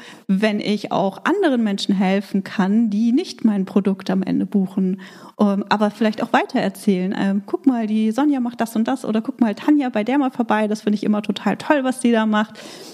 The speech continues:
Und auch davon wird sich das Weitersprechen, ähm, weitererzählen. Von daher können wir an der Stelle eben auch total gut loslassen.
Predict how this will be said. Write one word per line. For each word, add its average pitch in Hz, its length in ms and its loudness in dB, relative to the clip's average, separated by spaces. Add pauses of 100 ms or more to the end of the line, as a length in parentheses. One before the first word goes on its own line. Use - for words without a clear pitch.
(120)
Und 240 160 4
auch 240 120 -2
davon 240 420 2
wird 196 140 -2
sich 196 120 0
das 196 200 -2
Weitersprechen, 190 840 2
ähm, 190 420 2
weitererzählen. 190 840 0
Von 185 140 -2
daher 202 300 0
können 208 180 0
wir 185 80 0
an 185 140 2
der 185 160 0
Stelle 202 280 0
eben 196 200 0
auch 190 320 -2 (340)
total 185 640 0
gut 208 420 -2
loslassen. - 1000 -2